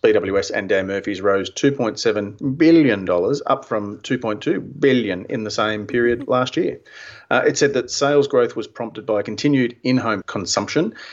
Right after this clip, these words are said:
echoing Coles Liquor, which we talked about last week, which reported, um, its, uh, first quarter results, predicting that at-home consumption would be the,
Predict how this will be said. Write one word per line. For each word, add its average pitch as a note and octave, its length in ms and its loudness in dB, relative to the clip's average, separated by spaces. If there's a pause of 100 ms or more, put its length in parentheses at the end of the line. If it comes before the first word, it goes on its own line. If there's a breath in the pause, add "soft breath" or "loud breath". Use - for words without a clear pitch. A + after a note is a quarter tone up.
(140)
echoing A#2 380 2
Coles G2+ 260 2
Liquor, G#2+ 240 2
which G#2 200 -4
we F#2 80 -6
talked F#2+ 160 -6
about F#2 180 -2
last A2 260 -2
week, - 220 2
which - 140 0
reported, F#2 560 -2
um, F#2 560 -4
its, - 360 -2 (220)
uh, - 140 0
first - 320 0
quarter G#2 180 2
results, F#2+ 580 -2 (240)
predicting G2+ 380 0
that F#2 200 0 (140)
at-home G2 380 0
consumption F#2 480 -6
would F#2 140 -6
be F#2+ 160 0
the, F#2 340 0